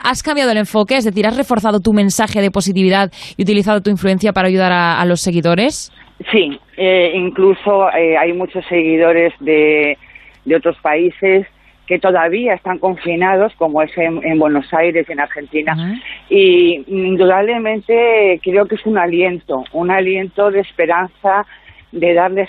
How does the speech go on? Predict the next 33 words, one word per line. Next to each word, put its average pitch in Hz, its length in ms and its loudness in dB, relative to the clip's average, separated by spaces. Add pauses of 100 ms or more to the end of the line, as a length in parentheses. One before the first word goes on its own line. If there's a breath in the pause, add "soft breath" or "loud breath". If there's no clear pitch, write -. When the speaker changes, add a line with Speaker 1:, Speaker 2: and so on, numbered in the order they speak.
Speaker 2:
ánimos, 190 640 -2
darles 185 340 0
fuerza 180 640 0 (480 soft breath)
y 185 220 -2
que 180 380 0
no 208 280 0
se 220 140 -2
decaigan, 180 640 0
que 180 120 0
esto 214 280 0
tiene 196 280 -2
que 180 120 -2
pasar. 160 420 -2 (280)
Speaker 1:
Ujú. 160 280 -4 (100)
Speaker 2:
Y 165 160 2
entonces 175 560 0 (160)
es 196 140 0
muy 202 180 0
importante 165 560 -2
estar 139 240 -2
ahí. 123 160 -2 (400)
Speaker 1:
Ujú. 190 80 -2
Speaker 2:
Eh, 214 40 -4 (360 loud breath)
Speaker 1:
Hay, 240 400 0
Speaker 2:
tienes 175 140 2
Speaker 1:
hay 220 60 0
Speaker 2:
que 240 40 -2
Speaker 1:
muchos 262 240 -2
Speaker 2:
estar 185 120 2
día 190 60 -4 (140)
a 156 60 2
Speaker 1:
usuarios, 160 60 -4
Speaker 2:
día. 143 180 -4